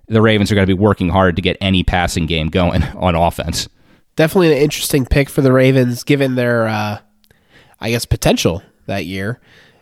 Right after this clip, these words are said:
Speaker 2: and, uh, later on, on to win the Super Bowl. Kinda cool how there's always a key contributor,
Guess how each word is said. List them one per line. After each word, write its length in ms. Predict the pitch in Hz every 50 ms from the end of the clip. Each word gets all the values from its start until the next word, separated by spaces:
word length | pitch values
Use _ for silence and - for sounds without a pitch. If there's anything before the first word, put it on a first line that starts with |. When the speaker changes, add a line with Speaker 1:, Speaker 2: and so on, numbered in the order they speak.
| _ _
Speaker 2:
and, 380 | - - 107 107 101 98 98 95
uh, 260 | 95 90 87 87 87 - _ _ - -
later 240 | 123 113 107 104
on, 240 | 104 104 104 101 104 - _ _ _ -
on 160 | 110 113 107
to 120 | 101 - 107
win 120 | 104 101
the 80 | 98 98
Super 240 | - - 110 107
Bowl. 280 | 104 110 107 101 101 104 - _ _ _
Kinda 220 | - - 226 220 180
cool 260 | - 165 156 160 156
how 360 | 131 131 123 120 117 117 113 _ _ _ _ _ _ _ _ _ _ _ _ -
there's 120 | - 120
always 440 | 123 123 135 135 131 127 123 117 - - -
a 100 | - 117
key 240 | - - - 139 127
contributor, 640 | - 135 120 - 123 117 127 120 120 120 120 120